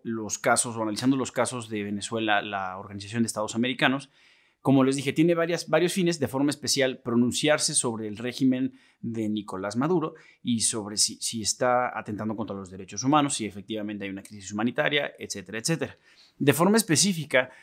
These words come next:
la oea ha estado llamando a México a que cambie su postura de neutralidad. Es un tema un, un poco complicado, pero intenta fundamentar ese cambio de postura en los hallazgos de los casos de corrupción.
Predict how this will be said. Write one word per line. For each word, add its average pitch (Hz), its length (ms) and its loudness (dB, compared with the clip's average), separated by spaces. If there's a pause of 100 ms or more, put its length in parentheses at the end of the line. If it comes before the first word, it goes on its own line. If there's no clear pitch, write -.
la 135 180 6
oea 165 260 6
ha 160 60 2
estado 156 300 -2
llamando 151 340 -2
a - 20 2
México 139 460 0
a 107 80 -10
que 110 120 -16
cambie 143 640 2 (240)
su - 260 -4
postura 131 600 0
de 117 160 -4
neutralidad. 120 960 0
Es 170 180 -4
un 185 140 0
tema 175 300 2
un, 151 260 -6
un 156 180 -4
poco 147 220 -2
complicado, 170 440 2
pero 151 140 0
intenta 135 280 -2
fundamentar 120 720 2
ese 151 180 -2
cambio 151 240 -2
de 147 80 -8
postura 147 420 0 (460)
en 117 560 -2
los 127 260 2
hallazgos 123 760 -6
de 113 120 -4
los 104 160 -6
casos 95 300 -12
de 101 100 -12
corrupción. 139 480 -2